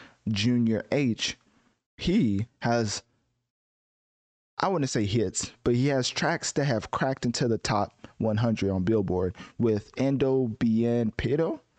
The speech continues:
I don't know what that translates into. So, hey, if y'all cancel me, just know I don't know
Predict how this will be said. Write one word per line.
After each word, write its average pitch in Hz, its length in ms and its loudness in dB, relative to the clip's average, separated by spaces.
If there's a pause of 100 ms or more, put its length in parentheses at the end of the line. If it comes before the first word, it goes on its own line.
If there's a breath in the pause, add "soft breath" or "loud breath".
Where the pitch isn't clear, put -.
(140)
I - 60 -4
don't 117 200 2
know 95 100 2
what 107 280 0
that 135 160 0
translates 139 460 0
into. 143 360 0 (240 loud breath)
So, 90 380 0 (180 loud breath)
hey, 95 160 2
if 80 120 -2
y'all 110 180 2
cancel 147 340 0
me, 151 220 0 (160 loud breath)
just 101 160 0
know 95 160 2
I 101 100 2
don't 117 160 2
know 120 300 2